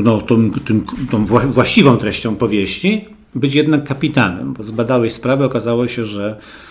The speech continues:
y, awans na majora Żychoń owszem otrzymał, ale w trzydziestym szóstym roku, podczas gdy akcja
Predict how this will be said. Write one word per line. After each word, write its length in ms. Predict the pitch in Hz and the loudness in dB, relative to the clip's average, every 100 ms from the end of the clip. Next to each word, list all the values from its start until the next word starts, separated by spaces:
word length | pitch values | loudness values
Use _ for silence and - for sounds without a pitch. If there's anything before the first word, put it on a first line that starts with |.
| - - | -16 -8
y, 320 | 107 101 - | -4 -2 -2
awans 320 | 117 117 113 104 | 0 2 2 2
na 100 | 107 | 0
majora 640 | 101 101 107 113 113 113 | 2 2 4 4 4 0
Żychoń 340 | 95 - 113 | -4 -2 -2
owszem 280 | 110 - 104 | -2 -4 -4
otrzymał, 440 | 95 - 127 147 | -4 -2 2 2
ale 120 | 120 113 | 2 -2
w 40 | |
trzydziestym 400 | - 113 123 123 | -2 -4 -2 -4
szóstym 300 | 135 - 123 | -4 -2 0
roku, 300 | 110 92 90 | 0 -2 -8
podczas 380 | - - 104 101 | -16 -14 -10 -6
gdy 180 | 107 113 | -4 -4
akcja 420 | 107 - 113 104 | -6 -6 -6 -6